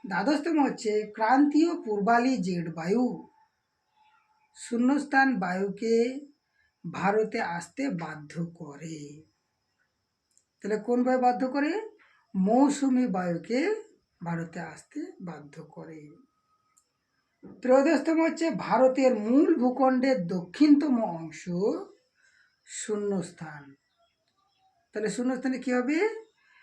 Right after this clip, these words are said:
ভারতের মূল ভূখণ্ডের দক্ষিণতম অংশ হলো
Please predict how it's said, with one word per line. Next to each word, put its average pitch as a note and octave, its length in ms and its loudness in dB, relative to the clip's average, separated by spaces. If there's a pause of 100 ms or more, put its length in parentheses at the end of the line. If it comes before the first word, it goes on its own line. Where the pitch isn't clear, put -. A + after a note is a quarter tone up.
(480)
ভারতের C#4 540 2
মূল D4+ 380 4
ভূখণ্ডের B3 600 0
দক্ষিণতম D4+ 800 -2
অংশ G#3 400 -6
হলো G3 580 -2